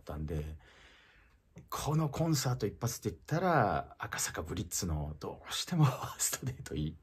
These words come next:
ちゃうんですけど、あの、思い出ふ-、ね、思い出があるんですよ。前日かなんか俺、ポール・ウェラーっていうイギリスのミュージシャン大好きなんで、ポール・ウェラーの赤坂ブリッツ見てて、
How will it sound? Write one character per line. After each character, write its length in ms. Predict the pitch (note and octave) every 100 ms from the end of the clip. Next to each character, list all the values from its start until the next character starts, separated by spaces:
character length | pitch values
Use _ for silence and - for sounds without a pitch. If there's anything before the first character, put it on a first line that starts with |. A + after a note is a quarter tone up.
| _
ち 120 | - G2+
ゃ 60 |
う 60 | F#2
ん 40 |
で 60 | D2+
す 120 | -
け 120 | -
ど、 260 | D2+ C#2 - - - - - - - - _ _ _ _ _
あ 100 | -
の、 60 | G2+
思 260 | G2 A#2
い 40 | C3
出 120 | B2+
ふ-、 220 | A#2 - - -
ね、 380 | A2 G#2+ G2+ - -
思 320 | G#2 A#2+ C3+
い 60 |
出 140 | C3 B2
が 200 | A#2+ A#2
あ 60 |
る 80 | B2
ん 40 | E2+
で 60 |
す 120 | D#2
よ。 140 | - - - _ -
前 100 | G2+ C#3 A3 B3+
日 240 | A3+ -
か 140 | - G3
な 140 | F#3+
ん 80 | D3
か 100 | -
俺、 240 | - D#2 -
ポ 180 | F#3 G#3
ー 60 |
ル・ 80 | B3+
ウ 40 | C4+
ェ 100 | A#3+
ラ 100 | E2+
ー 40 |
っ 40 |
て 140 | D#2+ D#2
い 120 | C2+
う 40 |
イ 80 | C3+
ギ 80 | F#2
リ 60 | G2
ス 100 | G#2+
の 140 | F#2
ミ 120 | F#2
ュ 20 | G#2
ー 40 |
ジ 80 | -
シ 160 | -
ャ 60 | -
ン 100 | D#2 - - - - _
大 180 | - G#2+
好 60 | A2
き 140 | -
な 80 | D2+
ん 100 | B1+
で、 320 | D#2 D#2+ D2+ - - - - _ _ _
ポ 160 | C#3
ー 140 | D3+ F3+
ル・ 120 | F#3
ウ 60 | F3+
ェ 140 | G3
ラ 160 | E3+ G2+
ー 20 |
の 100 | F2
赤 140 | E2+ G2+
坂 180 | - F#2+
ブ 140 | F2
リ 80 | G2+
ッ 60 | -
ツ 160 | -
見 160 | D2+ F2
て 160 | D#2+
て、 420 | D2 E2+ D#2 C#2